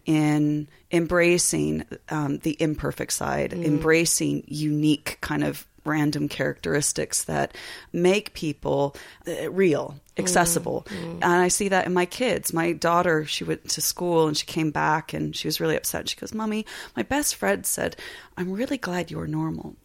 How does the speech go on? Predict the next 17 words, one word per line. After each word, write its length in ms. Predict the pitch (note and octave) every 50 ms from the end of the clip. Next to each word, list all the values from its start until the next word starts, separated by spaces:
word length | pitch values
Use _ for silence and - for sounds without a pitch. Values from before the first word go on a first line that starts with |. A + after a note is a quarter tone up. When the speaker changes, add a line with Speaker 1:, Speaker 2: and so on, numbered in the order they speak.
| _ -
Speaker 1:
And 100 | - G#3
I 100 | A#3+ B3+
don't 200 | D4 E4 - -
wanna 260 | - A3+ C4 D#4+ G4+
be 160 | F#4+ - A3+
normal 340 | F#3 D#3 D#3+ E3 E3 - - G#3
'cause 140 | - -
I 80 | - C#4
don't 180 | D#4+ F#4 - -
think 240 | - F4 G#4 - E4+
I'm 160 | D4+ G#3 F#3
normal. 480 | F3 E3 E3 E3 E3 E3+ - F3+ F#3 - - - - - -
I 80 | B3+
like 300 | C4 C#4 D4+ F4+ A#4+ A#4+
who 180 | - - B3+ A3
I 120 | F3+ E3
am." 360 | E3 D#3+ D#3+ - E3 - E3+